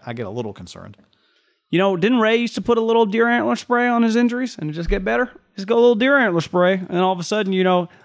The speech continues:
Speaker 2: I remember Ray Lewis tore that labrum, and then, like, three weeks later, he's back tackling people, and people are like, "Ray, how'd you do it?" He's like,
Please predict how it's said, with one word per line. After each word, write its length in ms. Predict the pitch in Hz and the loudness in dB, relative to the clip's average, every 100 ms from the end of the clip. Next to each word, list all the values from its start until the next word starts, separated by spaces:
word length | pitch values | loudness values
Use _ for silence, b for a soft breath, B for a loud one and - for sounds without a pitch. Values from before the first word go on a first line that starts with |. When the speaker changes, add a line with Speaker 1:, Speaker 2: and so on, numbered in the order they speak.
| b | b
Speaker 2:
I 120 | - | -2
remember 280 | 196 240 220 | 0 2 2
Ray 160 | 226 226 | 4 4
Lewis 320 | 254 262 - | 2 0 0
tore 240 | - 202 | 2 2
that 160 | 208 214 | 2 2
labrum, 380 | 240 247 196 156 | 2 2 0 -2
and 100 | 160 | -2
then, 140 | 170 | 0
like, 200 | 170 160 | -2 -2
three 180 | 202 208 | -4 -2
weeks 220 | 214 196 | -2 -2
later, 240 | 254 240 | 0 2
he's 120 | 175 156 | 0 0
back 240 | 208 202 | -2 0
tackling 420 | - 262 - 165 | 0 -2 -2 -4
people, 240 | 156 156 151 | -4 -6 -6
and 100 | 151 | -8
people 140 | 180 | -4
are 80 | 190 | -4
like, 100 | 185 | -4
"Ray, 300 | 202 339 466 | -2 0 2
how'd 200 | 392 359 370 | 2 0 -2
you 80 | |
do 160 | 392 480 | 0 2
it?" 60 | 370 | 2
He's 120 | 180 | 0
like, 180 | 180 165 | -2 -4